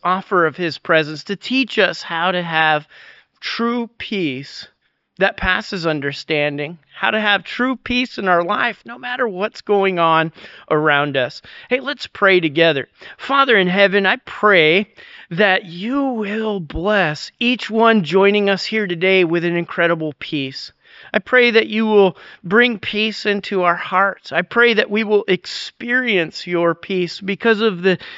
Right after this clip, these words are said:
what we do in your word today together, because of the presence of Jesus in our life. God, I pray that you will help us all to experience your peace. It's in Jesus' name we pray.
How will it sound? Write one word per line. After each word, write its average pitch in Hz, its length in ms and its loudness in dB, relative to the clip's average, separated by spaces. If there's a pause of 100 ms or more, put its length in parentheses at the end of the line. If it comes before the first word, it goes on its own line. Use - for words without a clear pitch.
(220)
what 233 440 2
we 214 160 -2
do 208 320 -2
in 185 160 4
your 190 180 4
word 185 520 0
today 196 420 2
together, 185 640 2
because 185 380 -4
of 180 100 -8
the 160 80 -4
presence 196 580 -8
of 156 100 -12
Jesus 165 600 -6
in 170 100 -4
our 151 160 0
life. 165 420 0 (400)
God, 254 220 0
I 277 120 -2
pray 196 500 0
that 185 200 -2
you 220 140 -6
will 208 180 0
help 240 460 -2
us 233 260 -4 (140)
all 170 640 4 (520)
to 185 520 0 (260)
experience 160 1120 -2 (120)
your 156 340 0
peace. 143 420 -8
It's - 180 -10
in 190 140 -2
Jesus' 175 500 -6
name 170 280 -2
we 160 140 -2
pray. 185 540 2